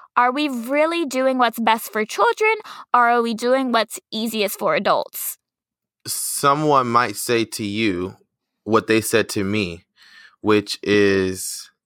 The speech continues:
Speaker 2: "You have low expectations for your students." The fact that you don't believe that they can sit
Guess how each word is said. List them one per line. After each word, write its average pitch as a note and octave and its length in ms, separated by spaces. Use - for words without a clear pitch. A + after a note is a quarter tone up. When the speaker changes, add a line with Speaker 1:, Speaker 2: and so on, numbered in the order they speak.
Speaker 2:
"You A#2 220
have A2 180
low G#2 260
expectations G2+ 920
for - 180
your F#2 160
students." - 640
The G#2 100
fact G2+ 420
that F#2+ 400
you G#2 340
don't G#2 500
believe A2 800
that G2+ 180
they G#2+ 120
can G2+ 240
sit - 800